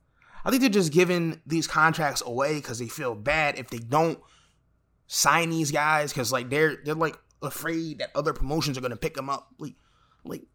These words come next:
who the fuck is gonna pick up a Kalisto or a Mojo Rawley or Jinder fucking Mahal? Are you kidding me?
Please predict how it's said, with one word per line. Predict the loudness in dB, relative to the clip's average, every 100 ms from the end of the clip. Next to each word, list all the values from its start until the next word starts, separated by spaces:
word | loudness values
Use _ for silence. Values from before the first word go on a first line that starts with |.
| _ _ _ _ -12
who | -8
the |
fuck | -6 -6
is | -2
gonna | -2
pick | 8 8
up | 8 0
a | -4
Kalisto | -4 -4 -2 -2 -2 -2
or | 0 0 2
a | 0
Mojo | 0 -2 -2 -2 -4 -4
Rawley | 2 4 4
or | -2 -8
Jinder | -6 -4 -2 -2 -2 -6
fucking | -4 4 6 6 4 0 -2 -2 -4
Mahal? | -4 -6 -2 0 2 0
Are | -2
you | -4 -6
kidding | -6 -10 -8
me? | -10 -12